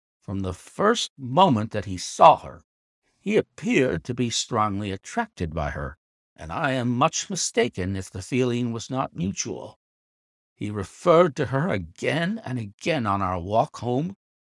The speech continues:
and since then hardly a day has passed that we have not seen something of the brother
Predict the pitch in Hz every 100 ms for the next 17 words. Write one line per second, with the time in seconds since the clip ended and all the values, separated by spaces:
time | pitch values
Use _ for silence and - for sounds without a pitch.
0 | - 98 - - 196 226 - - 185 226
1 | 226 - 214 214 - 113 101 85 - 185
2 | 165 92 90 - 78 - - - _ _
3 | 104 95 101 95 127 151 - 135 120 123
4 | - - 214 - 110 113 110 101 107 98
5 | 151 151 160 202